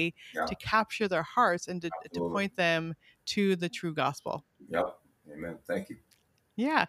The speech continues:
Speaker 2: So what is the response? I know, like, I saw your books. I'm like, "I want them all." And <laughs> I, I bought them all. Um, and I know that you're going to conferences. What are the response of, of Christians out there when they see what you are doing?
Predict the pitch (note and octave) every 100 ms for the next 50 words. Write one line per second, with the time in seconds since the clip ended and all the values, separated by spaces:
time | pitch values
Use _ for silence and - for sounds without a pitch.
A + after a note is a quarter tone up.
0 | - - C4+ B3+ D#4+ F#4 D#4 C4+ A#3 A#3
1 | G#3 G#3+ G#3+ G#3+ G#3 G3 F#3+ - - G#3
2 | C#4+ D4 - F3 E3+ F3 F3+ F#3 E3+ E3
3 | E3+ - F#3 F#3 F3+ - G3 F#3 F3 E3
4 | B3 A#3 D#3+ G3+ A3 G#3 A#3 F#3 G3+ A#3
5 | A#3+ B3+ E4+ D4+ G#3+ G#3 B3 - - -
6 | A#3+ A#3+ A3+ G3+ G#3 A#3 A#3 A#3 A3+ A3
7 | G#3 G3 G3 F#3+ - A3 A3 B3 A#3 -
8 | G#3+ G#3+ G#3 A#3 C4 D4+ C#4 A3 - F#3+
9 | F3+ F3+ F3+ - - E3+ E3+ E3+ E3 D#3+
10 | - - - F#3 - A3+ - F3 E3+ D#3+
11 | E3+ E3 E3+ E3 - G#3 G3 F3+ D#3 D#3+
12 | D#3 D3+ C#3 D3